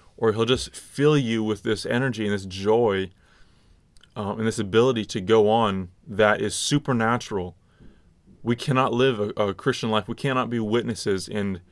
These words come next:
and evangelize in the natural.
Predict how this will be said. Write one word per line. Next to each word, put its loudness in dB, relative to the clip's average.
and 0
evangelize 0
in 2
the 2
natural. 0